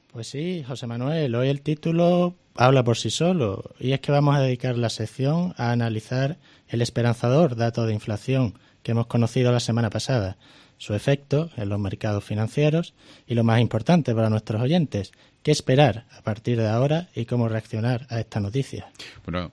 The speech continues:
Speaker 2: cuéntanos en detalle esta noticia.
Speaker 1: La gran noticia es que la semana pasada conocíamos la tasa de inflación anual en los Estados Unidos,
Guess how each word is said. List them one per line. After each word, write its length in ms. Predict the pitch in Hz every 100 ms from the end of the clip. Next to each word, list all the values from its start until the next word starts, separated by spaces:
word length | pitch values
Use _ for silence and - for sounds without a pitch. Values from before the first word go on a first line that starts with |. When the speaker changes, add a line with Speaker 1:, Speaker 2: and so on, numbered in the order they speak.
| -
Speaker 2:
cuéntanos 460 | 87 82 95 101
en 100 | 98
detalle 680 | 95 82 95 98 98 98 - -
esta 320 | 95 - 110
noticia. 560 | 98 117 101 80 67 - _ - - - _ -
Speaker 1:
La 100 | 120
gran 220 | 131 165
noticia 580 | 180 220 202 160 165 185
es 180 | 131 -
que 260 | - 104 -
la 80 | 104
semana 360 | - 101 113 117
pasada 500 | 131 156 147 143 - _
conocíamos 580 | - 127 120 - 143 143
la 140 | 127 120
tasa 400 | 147 - 120 110
de 80 |
inflación 600 | 101 - 101 - 127 127
anual 500 | 127 117 123 151 151 - -
en 100 | 120
los 140 | 113
Estados 320 | 110 - 120 107
Unidos, 500 | 139 135 101 95